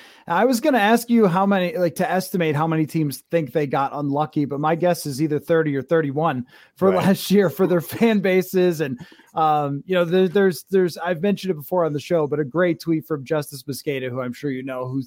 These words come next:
Speaker 1: said something like, "Every team that wins seven or eight games thinks that they're one piece away from twelve." <laughs>
Speaker 2: Right.
Speaker 1: Like, yeah, okay. But the, the Vikings last year, it's been a big discussion. Like, were they lucky? Were they unlucky?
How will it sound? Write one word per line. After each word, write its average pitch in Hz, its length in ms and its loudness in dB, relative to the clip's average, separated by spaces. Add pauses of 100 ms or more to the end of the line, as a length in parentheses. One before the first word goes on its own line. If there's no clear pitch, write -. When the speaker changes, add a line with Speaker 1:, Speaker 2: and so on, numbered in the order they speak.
Speaker 1:
said 160 260 -2
something 151 300 -4
like, 127 180 -10
"Every 196 220 2
team 233 220 4
that 185 120 -2
wins 185 300 2
seven 165 260 0
or 151 80 2
eight 147 160 0
games 135 300 -4
thinks 147 240 -4
that 135 120 -18
they're 147 140 2
one 143 240 -2
piece 143 240 -10
away 139 220 -2
from 120 180 -16
twelve." 117 400 -10
<laughs> - 40 -20 (340)
Speaker 2:
Right. 156 180 2
Speaker 1:
Like, 170 200 0 (100)
yeah, 170 120 0
okay. 151 480 -2 (300)
But 190 280 2
the, 196 500 4 (300)
the 208 80 -2
Vikings 233 340 0
last 196 240 2
year, 214 60 0
it's 196 100 -4
been 226 140 2
a - 20 2
big 285 160 0
discussion. 254 460 -2
Like, 151 120 -8
were 175 260 2
they 202 140 2
lucky? 160 380 0
Were 143 180 2
they 151 240 -2
unlucky? 127 680 -2